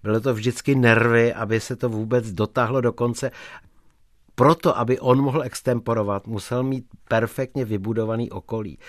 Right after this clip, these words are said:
Proto ty vynikající herci, jako je Marwan Schlegel a tak dále, Filipovský, tohle to byli lidi, kteří neimprovizovali. A on rozbíjel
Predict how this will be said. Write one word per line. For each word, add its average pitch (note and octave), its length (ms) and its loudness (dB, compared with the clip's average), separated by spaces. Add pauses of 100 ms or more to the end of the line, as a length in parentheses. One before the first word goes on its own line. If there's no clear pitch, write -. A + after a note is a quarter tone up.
(180)
Proto A#2+ 320 0
ty D3 140 0
vynikající B2+ 640 0
herci, A#2+ 380 -4
jako A2 280 -4
je A2 100 -2
Marwan G#2 420 -4
Schlegel G#2 420 -8
a G2+ 60 -4
tak F#2 240 -8
dále, F#2+ 280 -8
Filipovský, A2 560 -10 (260)
tohle A2+ 260 4
to A#2+ 120 0
byli A#2 180 2
lidi, G#2 260 0
kteří G#2+ 240 -6
neimprovizovali. G2+ 1040 0 (520)
A G2+ 440 4
on B2+ 220 4
rozbíjel B2 840 2